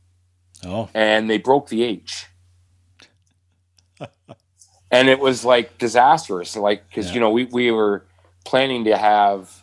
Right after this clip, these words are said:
Speaker 2: uh, actually the last week of September out, and they dropped the H. And, and, and I, I, and I can't see right at this very moment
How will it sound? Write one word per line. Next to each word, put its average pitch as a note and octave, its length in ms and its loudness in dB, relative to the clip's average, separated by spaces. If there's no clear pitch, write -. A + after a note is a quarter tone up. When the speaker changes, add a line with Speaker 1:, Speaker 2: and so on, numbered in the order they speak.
Speaker 2:
uh, F#2 600 -2
actually G2 460 -2
the F#2+ 200 -2
last G#2+ 380 2
week G2+ 140 -8
of F2 100 -14
September F2+ 640 -4
out, F#2+ 220 0
and G#2 400 2
they G#2 100 2
dropped A#2+ 340 0
the G#2+ 160 -6
H. A2+ 320 -6
And, G#2+ 120 -8
and, A2+ 160 0
and A#2 140 2
I, A#2+ 180 0
I, A#2 120 2
and A#2 160 0
I A#2 60 2
can't D#3 280 -2
see F#3+ 480 -4
right C#3+ 300 0
at B2+ 80 -10
this B2+ 180 -2
very C3+ 220 0
moment C3+ 360 -2